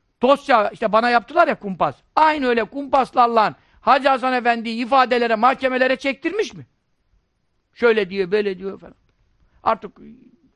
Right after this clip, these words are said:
dediğini veya demediğini, o zaman doğru dediğin de suç yani.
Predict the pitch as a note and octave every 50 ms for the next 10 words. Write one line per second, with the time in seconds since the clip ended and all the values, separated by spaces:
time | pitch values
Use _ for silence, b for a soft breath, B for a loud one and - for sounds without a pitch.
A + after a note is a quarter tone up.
0 | _ _ - - A3+ D#3+ E3 E3+ G#3+ A#3 B3 B3 A#3 B3+ B3 A#3+ A3 F3 E3+ E3+
1 | E3+ F3 F#3 G3+ G3+ F#3+ D#3 F#3+ G3 G3+ G#3+ G#3 B3 A#3+ A3+ C#4+ C#4 B3 G3 -
2 | _ C#3+ A#2+ - A2+ A#2 -